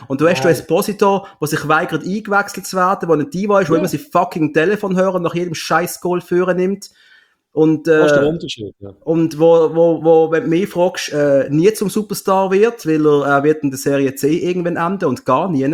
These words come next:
Speaker 1: So ist es halt einfach. Also das könnt ihr mir
Speaker 2: Nein,
Speaker 1: jetzt schon
Speaker 2: da bin
Speaker 1: glauben.
Speaker 2: ich, da halte ich dagegen.
Speaker 1: Ja, das werden wir noch sehen. Da bin ich jetzt ein bisschen, bin ein bisschen angriffig jetzt. Das ist gut. Und, äh, es sind einfach zwei, du kannst, du kannst die beiden Fälle nicht vergleichen.
Speaker 2: Nein, kannst nicht.
Speaker 1: Ich, ich
Speaker 2: Und
Speaker 1: find's
Speaker 2: ich
Speaker 1: richtig,
Speaker 2: bin
Speaker 1: dass man mal sagt, Gott verdammt, Jungs, das haben doch Scheiße gemacht. Natürlich kannst du das sagen.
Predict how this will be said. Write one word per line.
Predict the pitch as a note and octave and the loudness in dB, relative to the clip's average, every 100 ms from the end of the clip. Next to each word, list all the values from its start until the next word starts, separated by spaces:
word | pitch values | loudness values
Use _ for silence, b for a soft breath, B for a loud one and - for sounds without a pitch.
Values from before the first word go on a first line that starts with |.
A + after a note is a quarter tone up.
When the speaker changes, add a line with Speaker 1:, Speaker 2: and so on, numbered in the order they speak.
| D#3 | -2
Speaker 1:
So | C3+ | -4
ist | D#3 | -4
es | F#3+ | -4
halt | F#3+ | -6
einfach. | G3 C3+ G3+ - - | -4 -6 -6 -12 -14
Also | A#2 | -12
das | A#2 - | -10 -4
könnt | C#3 | -2
ihr | B2+ | -2
mir | C3+ | -4
Speaker 2:
Nein, | |
Speaker 1:
jetzt | D#3 | -4
schon | D3 | -4
Speaker 2:
da | B2 A#2+ | -2 0
bin | |
Speaker 1:
glauben. | C3 C3 | 0 -2
Speaker 2:
ich, | B2+ | -4
da | A#2 | -2
halte | C3+ D#3 | -2 -2
ich | C3+ | -8
dagegen. | A#2+ A#2+ B2+ B2+ - _ _ | -8 -8 -10 -16 -20 _ _
Speaker 1:
Ja, | A2+ E3 | -8 -8
das | D3 | -4
werden | C3+ C3 B2 | -4 -2 -4
wir | A#2+ | -6
noch | |
sehen. | - C#3 G#3 | -2 -2 -2
Da | C#3 | -2
bin | C#3 | -4
ich | C3 | -4
jetzt | C3+ C#3 | -6 -6
ein | |
bisschen, | C#3+ - | -10 -2
bin | F3+ | -2
ein | |
bisschen | C4 A3 G3 | -2 0 2
angriffig | G3+ A3+ G#3+ G#3+ G3 | 2 4 2 2 0
jetzt. | D3 - - | 0 0 -6
Das | B2 | -6
ist | C#3+ - | -6 0
gut. | G3 E3+ B B B B | 0 0 B B B B
Und, | D#3 D#3 | 0 2
äh, | D#3 D3+ | 0 -2
es | C#3 | -2
sind | G3 | 0
einfach | G3+ G3 | 0 0
zwei, | - F3 | -4 -4
du | D#3+ | -2
kannst, | F3+ - | -4 -4
du | D#3 | -4
kannst | F3+ - | -4 -2
die | F3+ | -2
beiden | E3+ E3 | -2 -4
Fälle | - D#3+ D#3+ | -4 -2 0
nicht | D#3 | -2
vergleichen. | D#3 C#3 A2 - F#2 _ _ _ _ | -6 -10 -10 -10 -18 _ _ _ _
Speaker 2:
Nein, | A2+ C3 D3+ | -14 -10 -10
kannst | B2 A2+ F#2+ | -10 -12 -12
nicht. | - _ | -20 _
Speaker 1:
Ich, | C#3+ | -4
ich | D#3 | -2
Speaker 2:
Und | C3+ | 0
Speaker 1:
find's | |
Speaker 2:
ich | F#3+ | 2
Speaker 1:
richtig, | G#3 F#3+ | 2 2
Speaker 2:
bin | |
Speaker 1:
dass | F3+ | 2
man | F3+ E3+ | 0 0
mal | D#3+ | 0
sagt, | E3+ F#3 - | 0 0 -2
Gott | G3 - | -6 -6
verdammt, | - F3 F3+ | -2 -2 0
Jungs, | E3+ G#3 | -2 -2
das | - | -4
haben | E3+ E3 | -6 -4
doch | |
Scheiße | C#3+ - D#3 F#3+ F#3+ | -8 -4 -4 -4 -6
gemacht. | F#3+ C#3+ - | -2 -4 -4
Natürlich | C#3 G3+ C4 | -8 -6 -6
kannst | A3+ - | -8 -8
du | |
das | G#3+ | -10
sagen. | - A#3+ D3+ G#2+ | -6 -4 -4 -6